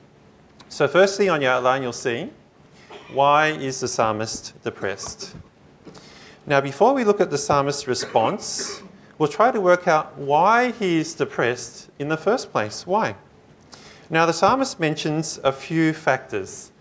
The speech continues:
both external factors and internal factors. So externally, we can see that his circumstances are oppressive. Verse three says that his enemies say to him all day long,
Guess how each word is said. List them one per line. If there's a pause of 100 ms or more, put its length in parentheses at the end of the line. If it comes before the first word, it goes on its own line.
(340)
both
external
factors (380)
and
internal
factors. (320)
So
externally, (720)
we
can
see
that
his
circumstances (100)
are
oppressive. (880)
Verse
three
says
that
his
enemies
say
to
him
all
day
long,